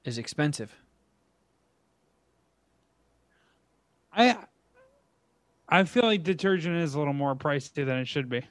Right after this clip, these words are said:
Speaker 2: I think you're onto something there.
Speaker 1: Here's Libra.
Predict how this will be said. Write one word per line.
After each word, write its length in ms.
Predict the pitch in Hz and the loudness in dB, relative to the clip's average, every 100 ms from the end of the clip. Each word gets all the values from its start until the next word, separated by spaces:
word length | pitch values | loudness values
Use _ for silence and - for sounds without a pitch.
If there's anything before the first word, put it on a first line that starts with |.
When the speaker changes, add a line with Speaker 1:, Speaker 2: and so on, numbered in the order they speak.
| - | -4
Speaker 2:
I 60 | 147 | 0
think 140 | 160 | 2
you're 100 | 143 | 2
onto 200 | 147 139 | 2 0
something 380 | 123 139 135 135 | -2 -4 -4 0
there. 300 | 139 135 139 - _ _ _ _ _ _ _ _ _ _ _ _ _ _ _ - - - _ _ _ _ _ _ _ _ | 0 0 -4 -16 _ _ _ _ _ _ _ _ _ _ _ _ _ _ _ -20 -20 -20 _ _ _ _ _ _ _ _
Speaker 1:
Here's 280 | - 240 208 | 2 2 4
Libra. 520 | 190 240 208 180 240 | 4 6 6 4 4